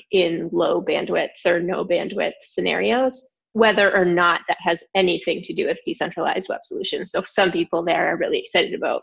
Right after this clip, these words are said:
peer-to-peer stuff, and some people are excited about using Couch D B and Pouch D B for data syncing. So it's, um, it's a wide mix, but regi-, uh, applications are open for that as well. And there's currently a,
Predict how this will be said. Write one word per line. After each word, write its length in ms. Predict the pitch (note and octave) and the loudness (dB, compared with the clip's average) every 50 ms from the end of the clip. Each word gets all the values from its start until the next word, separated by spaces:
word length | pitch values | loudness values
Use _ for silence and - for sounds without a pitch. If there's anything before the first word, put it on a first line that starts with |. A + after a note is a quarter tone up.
| - - | -2 0
peer-to-peer 400 | F#3+ F3 - F3+ - B3+ B3+ C#4+ | 0 0 0 0 0 2 2 2
stuff, 340 | C#4 - - D4+ D4+ D4 - - - - - _ _ _ _ - | 2 0 0 0 0 0 -2 -6 -18 -20 -20 _ _ _ _ -4
and 140 | F3 E3 | -2 0
some 160 | - F#3+ F#3 F#3 | 2 2 2 2
people 480 | F3+ F3+ F#3 - E3 D#3 D3+ D#3+ - _ _ _ _ _ _ - | 2 0 2 2 2 2 0 -2 -4 _ _ _ _ _ _ 0
are 80 | F#3+ F3 | 2 2
excited 460 | D3+ - - - E3+ E3 E3 E3+ F3 | 2 2 0 -2 -2 -2 0 -2 -2
about 320 | E3+ E3+ D#3+ D#3+ D3+ - G3 | 0 0 0 0 -2 -2 -2
using 380 | F3+ E3 E3+ F#3 F#3 F3+ F#3 | -2 2 4 4 4 4 4
Couch 280 | F#3 - E3 E3 - - | 2 0 0 -2 0 0
D 120 | - A3 | 0 0
B 160 | G3+ A#3+ B3 | 0 2 0
and 120 | B3+ C4 C4 | 0 0 0
Pouch 280 | - C#4+ - - - | 0 -2 -2 -2 -2
D 120 | - A3 F#3+ | -2 0 0
B 160 | F#3 F#3+ F#3 | 2 0 0
for 140 | F#3+ - A#3+ | 0 2 2
data 220 | A#3 C#4 B3 G3 | 4 4 4 2
syncing. 560 | F#3+ - - - F#3+ F#3+ - G3+ F#3+ G3+ G3 | 0 -2 -4 -8 -6 -4 -2 -2 -2 -2 -4
So 200 | - - G#3 F3 | -2 0 2 2
it's, 320 | F3 - - - - - - _ _ _ _ _ _ _ _ _ _ - | 2 0 0 -4 -10 -18 -20 _ _ _ _ _ _ _ _ _ _ -2
um, 340 | E3+ E3+ E3+ F3 - E3 - | -2 0 -2 -4 -6 -2 0
it's 180 | G#3 G3+ G3 - | 2 2 4 4
a 80 | G3+ | 4
wide 340 | F#3 F#3 F3 F3 F3+ F3+ F#3 | 6 6 6 4 4 2 0
mix, 300 | F3+ E3+ E3+ - - - - | -2 -2 -2 -4 -6 -2 0
but 160 | F#3+ F#3+ - - - _ - | 0 0 0 -4 -12 _ 0
regi-, 240 | F#3+ F#3+ F3 F#3+ G3+ - - _ _ - | 2 4 4 4 2 2 -2 _ _ 2
uh, 180 | - F3 E3+ - - | 2 2 4 2 2
applications 480 | F#3+ F#3 A3+ - G#3+ F#3+ A3 G#3 G#3 | 0 0 2 0 0 2 2 2 2
are 120 | F#3+ F3 F#3+ | 2 2 2
open 280 | F#3+ F#3+ F#3 F3 F#3 | 0 -2 -2 -2 -2
for 160 | - - F#3 | 0 0 2
that 240 | F3 F3 E3 F3+ F3 | 2 4 2 2 2
as 160 | F3+ F3 - - | 0 -2 -2 0
well. 260 | F#3 F#3 G3 A#3 C4+ | 2 4 4 4 4
And 160 | B3+ A3 G3 | 2 2 0
there's 200 | F3 F3 F#3 - | 0 0 -2 -2
currently 460 | - - F3+ F3 F3 F3 F3+ F3+ E3+ | -2 -2 -2 -2 -2 -4 -4 -4 -2
a, 140 | E3+ D#3+ D3+ | -2 -2 -4